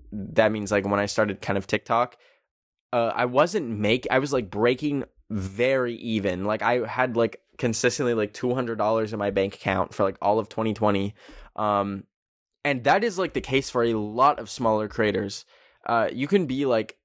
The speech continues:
you can have, like, under five million followers, and depending on, like, a,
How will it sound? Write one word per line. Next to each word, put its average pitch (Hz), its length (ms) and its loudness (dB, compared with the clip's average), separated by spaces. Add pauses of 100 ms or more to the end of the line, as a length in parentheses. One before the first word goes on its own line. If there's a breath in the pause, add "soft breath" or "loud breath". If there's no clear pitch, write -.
(140)
you 135 80 -2
can 185 80 0
have, 185 140 4
like, 147 160 2
under 127 180 0
five 113 340 2
million 113 420 0
followers, 101 680 0 (380 soft breath)
and 110 320 2
depending 120 380 -2
on, 107 220 2
like, 98 340 0 (920)
a, 113 120 4